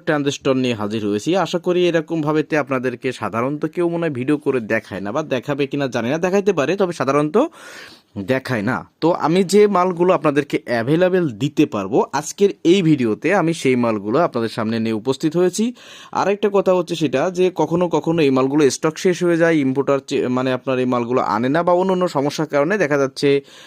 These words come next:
আহ, এই মালগুলো আমরা হাতে পাচ্ছি না। তো সেক্ষেত্রে কী হচ্ছে, ওই সময় কিন্তু ওই মালটা দিতে পারবো না। আর কার্যক্রমে দাম কমতেও পারে, বাড়তেও পারে, পাইকারি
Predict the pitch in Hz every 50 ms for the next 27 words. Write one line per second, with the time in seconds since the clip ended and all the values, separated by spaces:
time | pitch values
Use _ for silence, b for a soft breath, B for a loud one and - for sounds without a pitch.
0 | B B B 107 110 113 143 143 151 147 143 135 143 147 147 147 131 135 165 165
1 | 202 170 139 123 110 - - 113 90 80 - b b b b b - 151 - 190
2 | 185 175 185 180 - 185 175 190 190 190 185 - 202 175 190 208 - 208 202 185
3 | 175 165 170 160 175 151 147 147 143 139 127 190 190 196 226 214 233 202 175 139
4 | 117 107 104 92 85 82 90 - 123 135 - - 139 151 160 165 185 214 196 202
5 | 202 196 196 160 156 156 165 165 - - 113 107 110 110 - 165 190 190 202 202
6 | 208 170 160 151 151 - _ 156 147 143 135 123 143 180 208 - 139 135 151 151
7 | 185 185 190